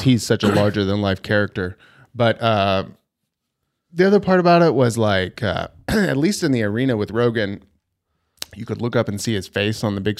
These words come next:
Speaker 1: Yeah.
Speaker 2: screen. But, like, the Criterion doesn't have that.
Speaker 1: Uh-huh.
Speaker 2: And, like,
Speaker 1: No.
Speaker 2: part of Nate's thing is, like, his face and, like, how
Speaker 1: His little
Speaker 2: deadpan he
Speaker 1: small little
Speaker 2: is and everything. Like,
Speaker 1: Mm-hmm.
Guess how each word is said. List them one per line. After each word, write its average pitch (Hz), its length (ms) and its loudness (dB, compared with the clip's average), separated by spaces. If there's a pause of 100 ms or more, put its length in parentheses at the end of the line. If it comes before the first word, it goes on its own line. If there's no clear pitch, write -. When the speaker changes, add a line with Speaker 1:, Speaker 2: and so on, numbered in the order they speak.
Speaker 1:
Yeah. 113 120 0
Speaker 2:
screen. 123 240 -4 (380)
But, 113 100 2
like, 120 140 0
the 110 60 -4
Criterion 127 640 0
doesn't 98 240 -4
have 95 300 -4
that. 71 180 -10
Speaker 1:
Uh-huh. 104 180 -8 (440)
Speaker 2:
And, 123 120 -4
like, 113 120 -2
Speaker 1:
No. 85 60 -10
Speaker 2:
part 147 260 2
of 110 80 2
Nate's 135 360 -4
thing 92 240 -4
is, 92 200 -8
like, 98 180 -4
his 92 160 -12
face 113 500 -2
and, 101 140 -8
like, 92 160 -8
how 98 60 -4
Speaker 1:
His 104 120 -6
little 110 200 0
Speaker 2:
deadpan 107 220 -4
he 104 60 0
Speaker 1:
small 101 180 0
little 101 240 2
Speaker 2:
is 95 200 -4
and 92 100 -6
everything. 92 460 -6
Like, 90 160 -4
Speaker 1:
Mm-hmm. 147 120 -10